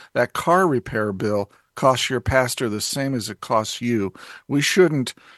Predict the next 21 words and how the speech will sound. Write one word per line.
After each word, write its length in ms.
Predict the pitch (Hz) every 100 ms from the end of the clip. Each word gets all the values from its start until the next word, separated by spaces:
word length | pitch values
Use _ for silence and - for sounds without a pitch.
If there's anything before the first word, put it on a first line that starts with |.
| _ _ -
through, 420 | - 156 131 127
uh, 160 | 120 107
selfishness 840 | - 156 160 131 107 - 107 107
and 160 | 110 107
lack 240 | 120 120
of 80 | 117
generosity, 760 | 113 120 107 110 110 - 120 101
expect 560 | 95 - - 113 -
our 140 | 110 101
ministry 600 | 104 143 190 - 107 92
staff 500 | - 104 92 95 - _ - - - -
to 420 | - 127 117 113 -
live 380 | 110 131 147
on 240 | 147 120 110
less 600 | 113 135 98 98 - - _ _
than 160 | - 117
what 240 | 120 104
we 260 | 117 139 147
ourselves 680 | 139 - - 135 117 101 -
would 160 | 110
ex-, 200 | 104 -